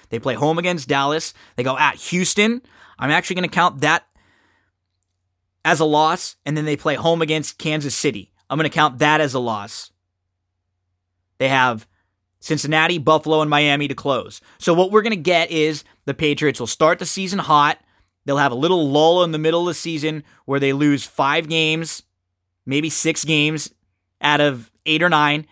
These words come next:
and then they close things out winning at Cincinnati, Buffalo, Miami, and we're all gonna be asking going into the playoffs, "Are the Patriots done? Are they any good? Are they done this year?" And then they'll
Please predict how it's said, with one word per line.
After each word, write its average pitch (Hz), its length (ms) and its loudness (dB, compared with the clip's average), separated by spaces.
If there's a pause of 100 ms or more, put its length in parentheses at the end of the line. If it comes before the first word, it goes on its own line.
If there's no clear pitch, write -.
(180)
and 139 100 -4
then 147 80 0
they 147 100 2
close 147 360 0
things 143 240 -4
out 127 240 0
winning 127 360 -4
at 127 220 -2
Cincinnati, 123 640 -6
Buffalo, 123 480 -2
Miami, 117 500 -2 (140)
and 123 160 -2
we're 120 80 -2
all 120 160 2
gonna 120 140 -2
be 113 120 -4
asking 113 420 -2
going 113 220 0
into 107 120 -4
the 107 80 -10
playoffs, 104 420 -6 (180)
"Are 160 120 -2
the 165 80 -6
Patriots 226 480 -2
done? 202 400 0 (180)
Are 160 140 -2
they 220 180 -2
any 220 160 -2
good? 214 440 0 (120)
Are 208 160 -2
they 226 160 0
done 226 240 2
this 214 220 -2
year?" 139 340 -2 (180)
And 131 120 -6
then 127 100 -4
they'll 113 340 -4